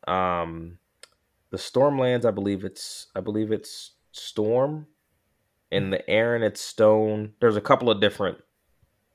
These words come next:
Speaker 1: y-, you know, for each region, it's like a different, it's like a different last name, which, which brings me to kind of a,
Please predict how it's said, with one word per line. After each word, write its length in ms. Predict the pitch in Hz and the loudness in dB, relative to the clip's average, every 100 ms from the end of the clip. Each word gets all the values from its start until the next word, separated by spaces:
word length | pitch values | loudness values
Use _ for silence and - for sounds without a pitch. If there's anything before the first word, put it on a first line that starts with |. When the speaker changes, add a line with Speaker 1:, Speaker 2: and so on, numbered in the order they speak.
| _ _ _ _ _ - | _ _ _ _ _ -8
Speaker 1:
y-, 140 | 110 98 | -6 2
you 60 | 110 | 2
know, 60 | |
for 160 | - 113 | 2 2
each 260 | 131 - 110 | 0 -4 0
region, 400 | 113 107 98 95 | 0 0 -2 -6
it's 140 | - | -4
like 160 | 92 - | -4 -4
a 40 | |
different, 420 | 87 95 - 95 - | -6 -6 -4 -8 -8
it's 180 | - | -8
like 160 | 101 87 | -6 -4
a 40 | |
different 300 | 92 90 - | -4 -4 -4
last 280 | - 82 - | -4 -6 -4
name, 140 | 92 98 | -4 0
which, 220 | 113 - _ - - _ _ _ - - _ _ _ _ _ _ _ _ - | 0 -2 _ -20 -20 _ _ _ -20 -20 _ _ _ _ _ _ _ _ -10
which 220 | 123 - | -10 0
brings 300 | 123 143 117 | 2 2 0
me 340 | 107 98 98 _ _ _ _ _ _ _ _ _ _ _ _ | -2 -4 -6 _ _ _ _ _ _ _ _ _ _ _ _
to 240 | - 117 98 | -4 -4 -2
kind 240 | 117 117 | 2 4
of 140 | 107 | 4
a, 160 | 95 80 | 4 2